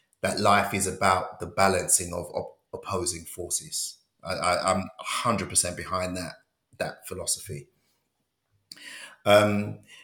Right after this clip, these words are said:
yeah, so out, out of that and out of, like, um, how can I put it? Not quite a resistance, but, like, um,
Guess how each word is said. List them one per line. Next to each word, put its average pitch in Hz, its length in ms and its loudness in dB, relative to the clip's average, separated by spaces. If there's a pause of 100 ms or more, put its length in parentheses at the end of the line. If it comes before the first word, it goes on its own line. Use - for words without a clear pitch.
(140)
yeah, 113 300 8
so 113 560 6 (180)
out, 139 260 6
out 143 220 8
of 113 200 0
that 98 340 4
and 107 280 0 (120)
out 120 180 4
of, 113 200 0
like, 104 340 2
um, 101 560 0 (880)
how 107 120 -8
can - 140 -6
I 101 60 -4
put 98 240 -6
it? 87 160 -10 (760)
Not 135 200 -2
quite 131 240 0
a 107 60 0
resistance, 98 840 0
but, 95 140 0
like, 95 340 2
um, 95 440 0